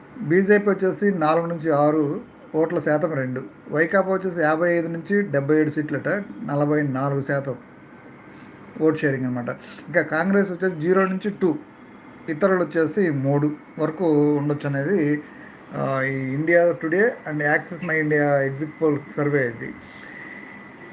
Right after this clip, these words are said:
ఇటీవల కాలంలో తొంభై ఐదు శాతం పైగా ఖచ్చితత్వంతో విశ్వసనీయ సర్వే సంస్థగా పేరొందిన యాక్సిస్ ఇండియా,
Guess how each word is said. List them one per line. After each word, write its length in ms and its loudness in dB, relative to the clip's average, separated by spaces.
ఇటీవల 260 4
కాలంలో 480 4
తొంభై 500 2
ఐదు 220 2
శాతం 480 -2
పైగా 220 0
ఖచ్చితత్వంతో 720 -4
విశ్వసనీయ 680 -2
సర్వే 400 2
సంస్థగా 440 -2
పేరొందిన 380 -2
యాక్సిస్ 460 -2
ఇండియా, 440 0